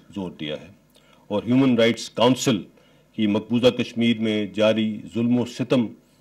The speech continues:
के ऊपर रिपोर्ट को वहाँ के हालात की सही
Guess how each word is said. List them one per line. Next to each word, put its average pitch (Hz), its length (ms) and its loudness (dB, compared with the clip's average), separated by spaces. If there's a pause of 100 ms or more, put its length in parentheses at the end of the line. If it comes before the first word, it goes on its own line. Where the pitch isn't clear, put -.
(280)
के 113 40 -4
ऊपर 110 260 -2
रिपोर्ट 120 420 -2
को 107 160 -6 (380)
वहाँ 107 160 0
के 110 140 -8
हालात 101 480 -2
की 104 80 -8
सही 110 460 -4